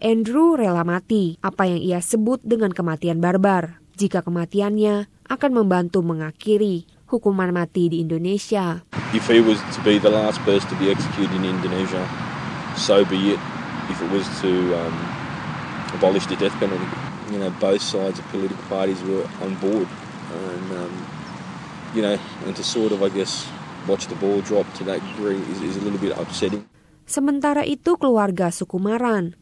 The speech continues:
Speaker 1: terlalu tertekan untuk berbicara tentang anak mereka, Mayuran. Perwakilan Indonesia di Australia telah menolak untuk mengomentari peringatan eksekusi tersebut,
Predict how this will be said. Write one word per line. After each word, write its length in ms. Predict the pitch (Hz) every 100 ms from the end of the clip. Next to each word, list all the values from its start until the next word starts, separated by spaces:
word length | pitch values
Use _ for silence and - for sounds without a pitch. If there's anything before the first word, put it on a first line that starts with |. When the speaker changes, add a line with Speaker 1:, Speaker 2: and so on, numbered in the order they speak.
| -
Speaker 1:
terlalu 340 | 190 175 175 175
tertekan 500 | 180 - 214 269 277
untuk 240 | 294 277 262
berbicara 560 | 202 185 175 190 180
tentang 260 | 170 165 165 165
anak 240 | 190 208
mereka, 560 | 156 156 165 202 196 190
Mayuran. 720 | 170 160 175 190 185 165 170 _ _ _ _ _
Perwakilan 560 | 196 190 175 - 175 185
Indonesia 560 | 180 175 175 170 - 175
di 80 |
Australia 760 | 175 175 - 233 262 220 226 330
telah 240 | - 262 226
menolak 480 | 208 190 180 165 -
untuk 240 | 160 -
mengomentari 720 | 165 160 160 165 170 214 262 262
peringatan 480 | 262 208 185 175 170
eksekusi 560 | 160 165 - 170 170
tersebut, 500 | 165 175 214 214 202